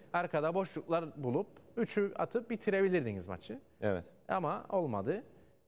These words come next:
Speaker 1: E, önümdeki maçlara bakacak artık Mustafa Hacı Ali Yılmazköy. Bu hafta Girnalkevi deplasmanı.
Speaker 2: Evet.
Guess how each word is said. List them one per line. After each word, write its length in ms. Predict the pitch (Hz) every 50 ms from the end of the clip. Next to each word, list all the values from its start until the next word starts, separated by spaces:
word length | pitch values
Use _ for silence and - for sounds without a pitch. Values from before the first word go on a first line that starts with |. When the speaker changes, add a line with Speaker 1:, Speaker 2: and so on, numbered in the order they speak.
| _ -
Speaker 1:
E, 320 | - 151 156 78 - - - - - - - _ _ _ _ _ _ _ _ _ _ - -
önümdeki 460 | 214 214 214 208 196 175 170 - 240
maçlara 400 | 262 254 - - 233 226 233 220
bakacak 340 | 208 147 131 117 117 135 156
artık 280 | 160 131 - 113 -
Mustafa 400 | 127 120 - - 123 117 135 147
Hacı 180 | 151 147 147 147
Ali 120 | 139 131
Yılmazköy. 480 | 135 143 143 147 147 - - 131 127 139
Bu 60 | 151
hafta 240 | 151 143 139 - 151
Girnalkevi 640 | 143 143 151 147 151 151 151 143 - 131 113 104 92
deplasmanı. 600 | 101 - - 92 98 - - 98 95 110 143 - 247
Speaker 2:
Evet. 360 | - 131 117 101 95 - -